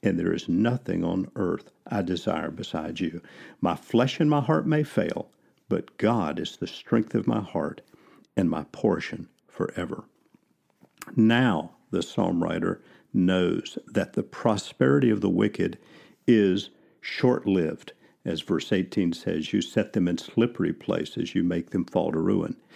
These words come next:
He knows that God is with him and for him. He knows that God will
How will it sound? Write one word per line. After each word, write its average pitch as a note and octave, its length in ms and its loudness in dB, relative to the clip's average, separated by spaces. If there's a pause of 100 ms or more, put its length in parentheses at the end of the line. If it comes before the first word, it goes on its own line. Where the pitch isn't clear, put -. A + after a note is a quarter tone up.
(300)
He B2 160 6
knows C#3 380 4
that - 260 0
God C3 480 2
is C3+ 300 2
with A#2+ 300 0
him - 360 -4 (300)
and F#2 160 2
for F2+ 320 -2
him. - 320 -12 (340)
He G#2 160 2
knows E2+ 380 2
that G#2+ 240 0
God F2 360 0
will F2+ 380 0